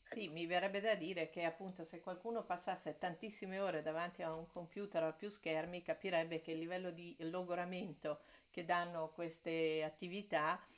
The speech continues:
Speaker 1: è molto alto, cioè non è fisico in senso, appunto, lato, ma
Speaker 2: Certo.
Speaker 1: è altrettanto logorante, quindi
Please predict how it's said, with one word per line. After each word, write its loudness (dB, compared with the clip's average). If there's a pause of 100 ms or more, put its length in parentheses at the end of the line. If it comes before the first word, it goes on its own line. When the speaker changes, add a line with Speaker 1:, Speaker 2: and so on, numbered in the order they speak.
(240)
Speaker 1:
è 4
molto 2
alto, 0
cioè -2
non 0
è 8
fisico -2
in -10
senso, -4
appunto, -2
lato, 4
ma 4
Speaker 2:
Certo. 6
Speaker 1:
è 4
altrettanto 6
logorante, 4
quindi -4